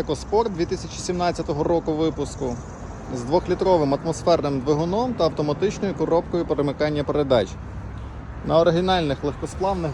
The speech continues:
дисках з хорошою р-, резиною.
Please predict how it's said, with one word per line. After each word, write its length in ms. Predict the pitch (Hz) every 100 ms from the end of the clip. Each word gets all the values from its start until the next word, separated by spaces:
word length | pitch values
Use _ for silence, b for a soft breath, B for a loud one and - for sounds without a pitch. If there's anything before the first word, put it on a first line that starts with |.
| 127
дисках 340 | 139 - - - - - - - - - - - - - - -
з 40 | -
хорошою 520 | 165 180 208 185 175
р-, 400 | 175 190 - 220
резиною. 560 | 196 170 139 113 104